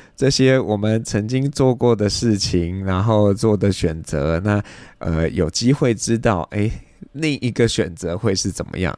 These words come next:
其实还蛮有趣的。那虽然呢，我想我们的人生啊，可能应该没有机会重启，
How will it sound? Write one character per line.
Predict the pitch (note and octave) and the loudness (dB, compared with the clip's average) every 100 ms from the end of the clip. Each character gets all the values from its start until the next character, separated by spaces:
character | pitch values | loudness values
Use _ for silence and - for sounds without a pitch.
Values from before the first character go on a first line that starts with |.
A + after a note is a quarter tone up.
| C3 | -8
其 | B2 F#2 | -4 -2
实 | F2+ | 0
还 | E2 | 0
蛮 | C2+ D2 | -2 -4
有 | - | -6
趣 | - - | -4 -6
的。 | - - - - - - - - - - - - _ - - | -6 -12 -16 -20 -20 -20 -20 -20 -20 -20 -20 -20 _ -20 -4
那 | C#3 D3 | 0 2
虽 | D3 | 2
然 | D3 A#2+ A2 | 4 4 4
呢， | A2 A2 | 4 4
我 | G#2+ | 2
想 | A2 F#2 | 0 -2
我 | D#2+ | 0
们 | F2 | 0
的 | G2 F#2+ | 2 2
人 | E2+ | 0
生 | F2+ F#2+ F#2 | 0 0 0
啊， | F2+ F2 | 0 0
可 | - - - F2 F2+ | -4 -8 0 2 2
能 | F#2 G#2+ B2+ - _ _ - | 2 2 0 -8 _ _ -8
应 | A2+ | -2
该 | A2+ A2 | 2 4
没 | G#2 | 4
有 | G2 | 2
机 | F2+ G2 | 0 0
会 | G2+ G2+ | 2 0
重 | G2 D2+ | -2 -8
启， | - - | -8 -10